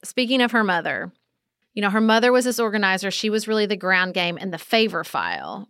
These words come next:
that she kept. If anybody came in and they needed something, then that's fine and we'll help you, but then your name goes in the file for the next time somebody needs something.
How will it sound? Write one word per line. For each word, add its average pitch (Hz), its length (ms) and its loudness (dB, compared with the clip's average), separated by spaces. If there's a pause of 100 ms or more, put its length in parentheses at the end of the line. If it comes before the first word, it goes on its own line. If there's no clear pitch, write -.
(100)
that - 120 -10
she - 180 -6
kept. - 580 -6 (380)
If 214 180 -6
anybody 269 460 2
came 269 280 0
in 254 120 4
and 247 120 2
they 233 120 4
needed 202 340 0
something, 180 760 -6 (460)
then 196 500 -2 (220)
that's 190 220 -2
fine 330 280 4
and 208 100 -2
we'll 214 120 4
help 311 320 4
you, 240 140 2
but 190 120 -4
then 190 140 -2
your 220 120 0
name 285 200 2
goes 220 200 2
in 202 60 -2
the 190 60 -2
file 180 260 2
for 190 120 -2
the 185 80 0
next 233 220 0
time 175 220 -2
somebody 165 360 -4
needs 165 280 -10
something. - 520 -12